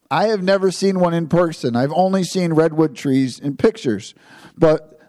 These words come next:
they're massive. And that's a picture of them on the, the screen of the redwood forest. They're massive trees. And if you look at a redwood tree, I did some research, the average mature redwood tree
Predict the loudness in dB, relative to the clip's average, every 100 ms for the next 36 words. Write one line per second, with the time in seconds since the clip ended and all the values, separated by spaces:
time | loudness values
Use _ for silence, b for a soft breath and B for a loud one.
0 | _ 0 2 2 0 -2 -2 -4 -6 -20
1 | _ _ _ _ b b -4 -2 -2 0
2 | -2 0 0 0 0 0 -2 0 -2 0
3 | -2 -4 _ _ -4 -4 -4 -2 0 2
4 | 0 2 2 0 2 -2 0 0 0 0
5 | -2 -2 0 0 B B -4 -2 0 0
6 | 0 -2 -2 0 2 0 -4 -20 B B
7 | B B B B B _ -2 0 0 -2
8 | -4 _ _ _ _ _ _ -2 2 2
9 | 4 4 4 2 4 2 4 4 4 2
10 | 2 0 0 2 0 -2 -4 0 2 2
11 | 0 2 0 0 0 0 -6 -20 B B
12 | 4 4 4 4 2 0 -6 0 2 2
13 | 2 4 6 6 2 2 4 4 4 2
14 | 0 0 2 2 -2